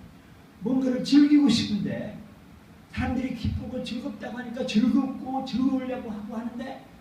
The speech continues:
즐거움을 세상의 욕심에서 찾고 세상에 있는 육신의 쾌락을 통해서 기쁨을 찾으려고, 아, 눈을, 어, 드리번드리번 하는 것을 볼 수가 있었습니다. 근데 정말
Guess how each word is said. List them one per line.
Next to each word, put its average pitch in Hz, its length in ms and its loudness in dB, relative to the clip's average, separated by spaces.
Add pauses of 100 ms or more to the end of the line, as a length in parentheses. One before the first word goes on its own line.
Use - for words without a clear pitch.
즐거움을 262 680 -4 (180)
세상의 220 420 2
욕심에서 214 560 2 (280)
찾고 214 520 -12 (160)
세상에 226 400 -2
있는 226 380 0
육신의 254 720 -2
쾌락을 240 360 -6
통해서 240 520 -6 (160)
기쁨을 254 400 0
찾으려고, 240 680 -8 (200)
아, 170 300 -4
눈을, 143 320 -4 (320)
어, - 160 -12 (160)
드리번드리번 214 680 6
하는 208 140 -4
것을 - 380 -8 (240)
볼 151 160 -4
수가 - 400 -10 (120)
있었습니다. - 520 -8 (1200)
근데 120 440 -6 (760)
정말 175 480 -8